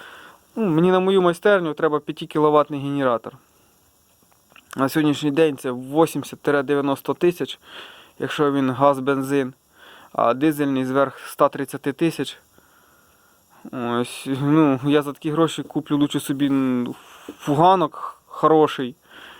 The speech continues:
і проведу три фази, щоб можна було ним користуватися. Або розширю майстерню, вкладуся в розширення майстерні, тому що територія мені дозволяє це зробити. Ні, зроблю покрасочний цех.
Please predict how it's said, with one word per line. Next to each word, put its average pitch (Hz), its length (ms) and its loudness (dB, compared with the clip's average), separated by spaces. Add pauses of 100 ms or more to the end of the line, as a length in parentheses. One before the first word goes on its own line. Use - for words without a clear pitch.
(180)
і 147 160 0
проведу 147 440 0
три 147 160 -2
фази, 110 380 -6 (1500)
щоб 135 140 -4
можна 135 240 0
було 127 180 0
ним 123 140 -2
користуватися. 123 680 -4 (120)
Або 147 320 4
розширю 175 420 2
майстерню, 131 640 -2
вкладуся 127 580 -4
в 127 360 4
розширення 135 480 -2
майстерні, 135 460 -2 (120)
тому 131 160 -6
що - 120 -10
територія 127 540 -2
мені 123 220 -2
дозволяє 123 540 -2
це 123 140 -12
зробити. 123 480 -8 (760)
Ні, 175 320 4
зроблю 156 380 0
покрасочний 160 880 0
цех. 131 520 -2